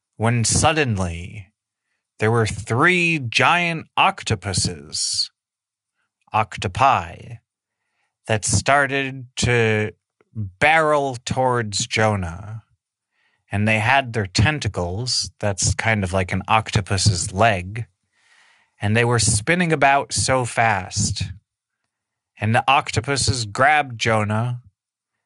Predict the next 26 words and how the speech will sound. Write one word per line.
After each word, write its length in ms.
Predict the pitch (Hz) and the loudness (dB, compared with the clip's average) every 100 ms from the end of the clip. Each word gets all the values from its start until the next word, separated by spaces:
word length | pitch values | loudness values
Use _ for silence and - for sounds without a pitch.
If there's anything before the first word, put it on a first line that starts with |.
| _ | _
and 200 | 107 113 | -2 2
they 140 | 127 120 | 2 0
tore 600 | - 160 170 170 165 131 | -2 2 4 4 2 2
off 300 | 139 135 - | 2 2 -4
his 200 | 120 110 | -6 -4
mask 560 | 120 156 127 101 107 | 0 2 0 0 -2
so 280 | - 110 104 | 0 -2 -4
it 40 | |
was 140 | 104 107 | -4 -6
hard 340 | 104 139 131 | 0 0 0
for 180 | 120 123 | -4 -4
him 200 | 120 117 | -2 -4
to 100 | 107 | -6
breathe 380 | 98 123 127 104 - | -4 -2 -2 -2 2
oxygen. 920 | 135 127 - 98 92 85 85 98 117 _ _ _ _ _ _ _ _ _ _ - | 2 2 -2 -2 -4 -6 -10 -14 -16 _ _ _ _ _ _ _ _ _ _ -4
And 140 | 104 | -2
Jonah 320 | 101 139 143 135 | 2 2 2 0
was 180 | 120 | 2
a 60 | 127 | 0
teenager, 760 | - 196 202 123 95 82 87 | 0 0 2 2 0 -4 -8
so 200 | 85 - | -4 -4
he 180 | 90 104 | -2 -2
was 140 | 101 - | 0 -2
kind 300 | - 120 113 | 0 2 2
of 120 | 101 | 0
strong. 800 | 117 - 139 120 85 - - | 0 4 4 2 -2 -14 -18